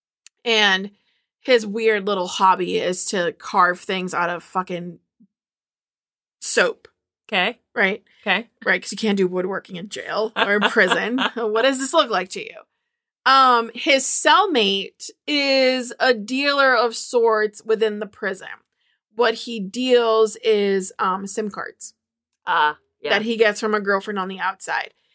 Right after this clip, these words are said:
Speaker 1: And then it walks you through, like, how the girlfriend gets the sim cards and how she gets them into the jail and all this shit,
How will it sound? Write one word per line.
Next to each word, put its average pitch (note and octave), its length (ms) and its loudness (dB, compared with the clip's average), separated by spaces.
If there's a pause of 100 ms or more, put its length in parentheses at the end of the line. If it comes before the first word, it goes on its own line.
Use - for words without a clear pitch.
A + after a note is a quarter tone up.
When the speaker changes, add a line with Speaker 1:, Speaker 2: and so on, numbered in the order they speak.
(120)
Speaker 1:
And B3 160 0
then B3+ 200 4
it A#3+ 180 6
walks B3 320 4
you C4+ 100 -2
through, B3+ 180 2
like, A#3 180 2
how A#3 200 2
the A3+ 120 2
girlfriend A3 520 0
gets G#3+ 400 0
the A3+ 180 0
sim A3 300 -2
cards G#3 520 2
and G3+ 380 -4 (280)
how A3+ 220 2
she B3+ 160 -6
gets A#3 200 0
them A#3 140 -6
into A3+ 280 -4
the A3 100 2
jail G#3+ 540 4
and G#3+ 200 -2
all A3 240 2
this G#3+ 240 -6
shit, - 440 -8